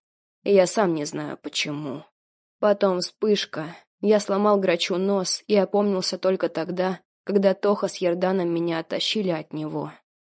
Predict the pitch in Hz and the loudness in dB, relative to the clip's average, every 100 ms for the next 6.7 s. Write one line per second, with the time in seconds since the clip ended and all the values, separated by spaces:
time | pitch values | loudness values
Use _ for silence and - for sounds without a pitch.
0 | _ _ _ - 208 190 208 196 160 - | _ _ _ 2 4 6 4 2 0 -4
1 | 170 165 160 147 180 175 156 156 170 _ | -2 -2 -2 -8 -4 -2 -2 -6 -12 _
2 | _ 208 202 208 208 208 - 165 170 185 | _ 4 4 6 4 4 0 -4 0 0
3 | 185 185 156 156 - _ - 196 196 185 | 2 0 -2 -8 -18 _ -2 2 6 6
4 | 190 180 214 190 165 165 165 170 180 - | 4 2 2 2 0 0 -2 2 0 0
5 | - - 156 175 _ _ _ _ _ _ | -8 -10 -14 -14 _ _ _ _ _ _
6 | 185 180 180 180 185 165 | -4 -2 -2 0 -2 -2